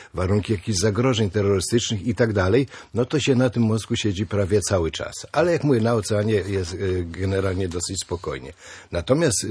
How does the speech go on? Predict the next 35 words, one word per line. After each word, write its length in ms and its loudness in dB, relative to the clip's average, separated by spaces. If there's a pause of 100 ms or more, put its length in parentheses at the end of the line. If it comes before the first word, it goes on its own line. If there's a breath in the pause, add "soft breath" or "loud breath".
naprawdę 500 0
dużym 280 2
wyzwaniem 480 0
są 160 -2
wszystkie, 560 -2
wszelkiego 460 -2
rodzaju 340 0
podejścia 480 0
do 120 -4
portów. 520 -4 (640 loud breath)
Na 160 2
przykład, 400 0
no, 180 4
w 140 0
moim 240 6
doświadczeniu, 580 0
pewnie 300 0
to 100 -2
wielu 200 0
kapitanów 540 -2
powtórzy, 840 2 (260)
po-, 320 4
potwierdzi 540 2
to, 120 -2
co 140 -2
mówię, 420 2 (380 loud breath)
że 140 0
bardzo 380 4
trudny 380 0
do 120 2
podejścia 500 0
jest 160 0
port 260 -2
w 100 -8
Singapurze. 760 2